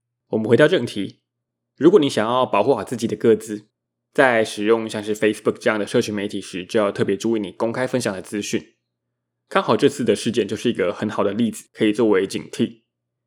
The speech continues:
这次除了 Facebook 通讯录汇入功能上的漏洞以外，会可以成功搜集到那么多人的资讯，还有一个原因就是大家公开了自己的资讯。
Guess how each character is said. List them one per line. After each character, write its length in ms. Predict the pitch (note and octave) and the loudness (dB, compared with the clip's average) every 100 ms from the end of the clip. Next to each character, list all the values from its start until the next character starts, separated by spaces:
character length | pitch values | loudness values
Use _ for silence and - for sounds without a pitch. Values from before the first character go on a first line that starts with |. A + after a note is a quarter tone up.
| _ _ _ _ | _ _ _ _
这 120 | F#3+ | 2
次 180 | F#3 F3+ | 4 0
除 140 | A#2 | 4
了 180 | A#2 G#2+ | 4 4
Facebook 380 | A#2+ A#2+ - A#2 | 0 -2 -2 -2
通 160 | A2+ | -2
讯 120 | G#2+ A#2+ | -2 -2
录 100 | G#2+ | 2
汇 140 | A#2+ | 2
入 160 | A#2 G#2+ | 2 0
功 160 | A2 | -2
能 100 | G2 | -4
上 120 | A#2 | -6
的 80 | G#2 | -2
漏 120 | G#2 | -2
洞 200 | G2 G#2+ G2+ | 0 -4 -6
以 40 | |
外， 240 | A2 G#2+ - _ _ _ _ _ | -4 -4 -4 _ _ _ _ _
会 160 | - F#3 | -2 2
可 140 | D#3+ | 6
以 140 | B2+ | 6
成 160 | A2 A2 | 4 0
功 200 | A#2 A#2+ | -2 -2
搜 140 | B2+ | 0
集 120 | A2 G#2+ | 0 0
到 140 | A2+ | 0
那 60 | A2+ | -2
么 100 | G#2 | 0
多 160 | G#2+ | 0
人 100 | G#2 | 0
的 40 | G2+ | -4
资 140 | G#2+ | -6
讯， 160 | - G2+ | -4 -6
还 120 | G#2+ | -6
有 100 | G2+ | -8
一 40 | |
个 160 | F#2+ G2 | -4 -4
原 220 | G2+ G#2 | -4 -8
因 60 | G#2+ | -4
就 100 | A2 | -4
是 160 | - | -4
大 120 | A2 | -4
家 140 | A2+ A2 | -2 -2
公 180 | A2+ A2 | -2 -2
开 140 | A#2 | -2
了 80 | A2 | -2
自 120 | - | -6
己 100 | A2+ | -8
的 120 | G2+ | -8
资 180 | F2+ G#2+ | -6 -6
讯。 220 | G2+ A2+ | -4 -6